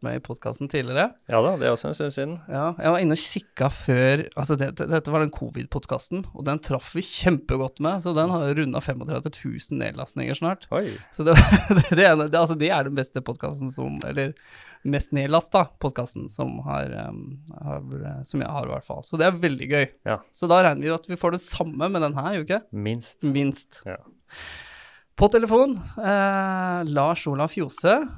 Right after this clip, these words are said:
Speaker 1: anestesilege på, på Gjøvik og helikopterlege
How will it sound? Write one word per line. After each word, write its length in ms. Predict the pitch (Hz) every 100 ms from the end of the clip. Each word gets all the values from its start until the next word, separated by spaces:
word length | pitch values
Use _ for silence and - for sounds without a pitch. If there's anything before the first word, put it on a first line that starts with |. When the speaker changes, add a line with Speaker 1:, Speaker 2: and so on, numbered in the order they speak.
| - 139
Speaker 1:
anestesilege 920 | 139 - - 123 120 123 127 139 139 -
på, 140 | - 127 127 127
på 80 | 147
Gjøvik 540 | 160 151 220 - - -
og 220 | 165 151 151
helikopterlege 800 | 143 143 - 127 127 127 170